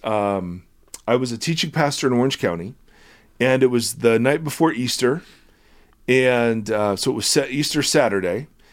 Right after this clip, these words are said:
and our church had, was moving from this big tent that we used to do in a parking lot into this big amphitheater at the Orange County Fairgrounds. It was the Pacific Amphitheater. It held, like, seven, eight thousand people.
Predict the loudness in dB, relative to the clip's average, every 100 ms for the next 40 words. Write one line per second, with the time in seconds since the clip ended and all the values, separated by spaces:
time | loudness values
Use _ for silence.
0 | _ _ -6 -6 -6 -10 -2 0 0 0
1 | 0 0 -2 -2 -2 -4 2 2 2 -2
2 | -2 -2 -2 -2 -2 -2 -6 -4 -4 -4
3 | -8 -8 -4 -2 -2 -4 -2 0 -2 -4
4 | -4 -4 -6 -4 -6 -10 -2 -2 0 -2
5 | -2 -2 -4 -2 -2 -2 -4 -4 -4 -8
6 | -4 -4 -4 -8 -12 _ -20 -20 -20 _
7 | -6 -4 0 2 2 0 -4 -4 -4 -4
8 | -4 -4 -6 -10 -10 -10 -10 -4 2 2
9 | 2 2 0 0 -2 -4 -4 -4 -4 -2
10 | -4 -2 0 0 0 -2 -6 _ -20 _
11 | _ _ _ _ -2 0 0 -6 -10 -12
12 | -12 -18